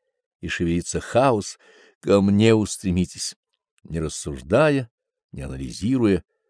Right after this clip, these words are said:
не мудрствуя лукаво, просто сердцем побудьте со мной, просто мысли во мне соберите, просто в сознании — от меня не отделяйтесь, и, не отделяясь, просто духом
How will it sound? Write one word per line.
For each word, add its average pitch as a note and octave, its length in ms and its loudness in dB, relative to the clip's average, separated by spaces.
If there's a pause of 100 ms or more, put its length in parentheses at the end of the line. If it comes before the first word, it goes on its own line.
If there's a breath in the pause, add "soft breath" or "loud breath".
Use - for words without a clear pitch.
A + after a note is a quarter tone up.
(120)
не F#2 180 2
мудрствуя B2+ 760 2
лукаво, G2 460 -2 (420)
просто D3+ 720 0
сердцем E2+ 680 -2
побудьте A#2 500 -4
со C3+ 220 -6
мной, G2+ 280 -4 (200 loud breath)
просто C#3 300 2
мысли C#3+ 560 2
во E2 120 2
мне D2+ 180 -4
соберите, F2 640 -6 (480)
просто G2 400 0
в - 100 -4
сознании — E2+ 1040 0 (480)
от D2 220 -8
меня D#2 260 -4
не C#2+ 120 -6
отделяйтесь, D2 840 -8 (460)
и, C2 120 -12
не C#2+ 100 -8
отделяясь, C#2+ 680 -6
просто C#3+ 540 -2
духом B2 640 -2